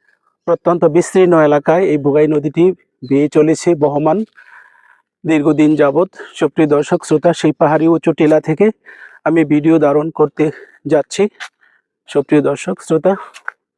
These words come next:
সামাজিক বনায়ন অত্যন্ত দৃষ্টিনন্দন পাহাড়, পানিহাতা তারানি পাহাড়। দৃষ্টিসীমার মধ্যে যতটুকু রয়েছে, আমি সর্বোপরি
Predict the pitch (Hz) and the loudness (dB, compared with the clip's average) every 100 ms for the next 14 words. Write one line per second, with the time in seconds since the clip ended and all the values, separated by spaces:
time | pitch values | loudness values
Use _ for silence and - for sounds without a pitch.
0 | _ - _ _ _ _ _ _ - _ | _ -20 _ _ _ _ _ _ -20 _
1 | _ - 165 170 170 151 151 165 170 - | _ -4 0 2 0 0 0 2 0 0
2 | 160 - 185 175 165 180 - 196 185 180 | -4 0 -2 0 0 0 2 2 2 2
3 | 196 180 165 143 165 202 - - _ _ | 0 -2 -4 0 0 -2 -6 -18 _ _
4 | _ - _ _ _ _ _ - 170 170 | _ -20 _ _ _ _ _ -2 0 0
5 | 160 165 170 160 156 151 151 151 139 170 | 0 -2 0 2 2 0 -2 -2 -2 -4
6 | 233 - - _ _ _ _ _ _ _ | -4 -14 -16 _ _ _ _ _ _ _
7 | _ _ _ _ - 139 151 - 180 185 | _ _ _ _ -14 -4 -4 -2 0 2
8 | 175 160 156 143 156 147 - 156 160 165 | 2 2 0 0 0 0 0 -2 0 2
9 | 147 147 170 180 196 160 165 175 - _ | 2 0 -2 0 0 2 0 -2 -8 _
10 | _ _ _ _ _ _ _ _ - - | _ _ _ _ _ _ _ _ -8 -2
11 | 196 208 196 156 120 | 0 0 0 -2 -2